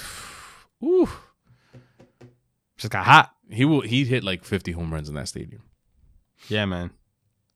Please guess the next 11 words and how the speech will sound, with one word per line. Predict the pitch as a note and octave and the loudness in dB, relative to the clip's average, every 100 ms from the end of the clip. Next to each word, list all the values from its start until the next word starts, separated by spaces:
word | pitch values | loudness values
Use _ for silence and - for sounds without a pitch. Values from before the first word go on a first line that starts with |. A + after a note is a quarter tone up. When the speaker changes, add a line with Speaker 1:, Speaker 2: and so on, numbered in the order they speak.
| _ | _
Speaker 1:
Wow. | F#2 F#2+ D2+ - _ _ - - - | 0 2 0 -10 _ _ -20 -20 -8
Take | F#2+ | -6
off | F#2 | -4
my | E2 | -6
shirt | - A2 | -2 -2
Speaker 2:
I | |
Speaker 1:
real | F#2 | -2
Speaker 2:
agree. | F#2 | -8
Speaker 1:
quick. | E2 - _ _ _ _ _ A2 | -12 -14 _ _ _ _ _ -4
Um, | G#2 G2+ G2+ G2+ G2 F#2 - A#2+ - | -2 0 0 -2 -4 -6 -6 -8 -6
<laughs> | A#2+ - C#3+ G#2 | -4 -2 -2 -4